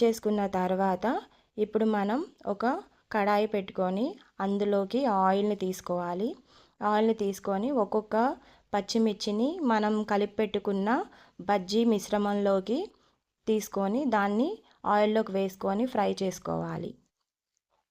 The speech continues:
చూసారు కదా, బాగా పొంగుతున్నాయి కదా. మీరు కావాలంటే కొంచెం సోడా ఉప్పుని కూడా యాడ్ చేసుకోవచ్చు. సోడా ఉప్పు వేసుకోవడం వల్ల బజ్జీలు అనేవి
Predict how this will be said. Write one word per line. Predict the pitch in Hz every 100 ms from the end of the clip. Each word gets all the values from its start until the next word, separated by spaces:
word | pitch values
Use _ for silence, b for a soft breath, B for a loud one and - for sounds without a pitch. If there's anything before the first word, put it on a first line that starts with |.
| _ _ _ _ _ _ _ _ b b b b b _ _ _ _ _ _ _ _ _ _ _ _ _ _ _ _ _ _ -
చూసారు | 226 226 226 214 202
కదా, | 190 208 311 - _ _ _ _ _ _ _ _ _ _ _ _ _ 294
బాగా | 208 208 202 226
పొంగుతున్నాయి | 233 208 208 202 208 220 202 185
కదా. | 185 196
మీరు | 254 262
కావాలంటే | 226 214 202 226 233 220 220 254
కొంచెం | 233 220 220 254 - b b b -
సోడా | - 226 240
ఉప్పుని | 240 220 220 220
కూడా | 214 208 226 208
యాడ్ | 190 -
చేసుకోవచ్చు. | 202 190 - 180 170 170 214 262
సోడా | 254 220 226
ఉప్పు | 226 220 196
వేసుకోవడం | 196 - 208 202 202
వల్ల | 190 185 202 302 B B B -
బజ్జీలు | 196 190 226 220
అనేవి | 202 196 196 269